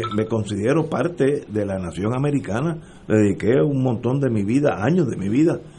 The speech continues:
y la pasé tan bien y había tanta esperanza. Eh, de vez en cuando una que otra queja, porque <laughs> tú sabes que hay que mantener la economía. Pero eso son cositas aparte.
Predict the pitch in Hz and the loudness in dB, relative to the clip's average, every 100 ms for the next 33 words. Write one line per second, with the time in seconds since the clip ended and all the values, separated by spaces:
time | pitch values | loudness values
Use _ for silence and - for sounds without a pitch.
0 | - - - - - - - 113 98 98 | -20 -20 -20 -20 -20 -10 -2 0 0 -2
1 | - - - 104 180 165 127 110 147 180 | -2 -6 -4 -4 -2 0 2 2 2 4
2 | 143 104 110 123 139 151 139 - 139 107 | 2 2 0 0 -2 -2 -2 2 2 4
3 | 107 175 180 180 143 - - - - - | 0 0 0 -2 -2 -8 -20 -20 -20 -20
4 | - - - - - - - - - 147 | -20 -20 -20 -18 -14 -14 -14 -16 -6 -2
5 | 170 190 196 185 185 180 175 151 160 147 | 0 0 0 2 2 0 0 0 2 0
6 | 156 - - 277 - - - - - - | 0 -2 -2 -6 -8 -8 -10 -10 -8 -2
7 | - - - 110 123 120 131 143 156 147 | 0 0 2 2 2 0 0 2 2 2
8 | 127 123 147 127 - - - 170 170 202 | 2 0 -2 -4 -10 -10 4 6 8 6
9 | 220 180 196 180 151 139 123 113 - 135 | 2 2 2 2 0 -4 -8 -12 -6 -2
10 | 113 160 139 113 92 80 - | 2 4 4 2 -2 -6 -12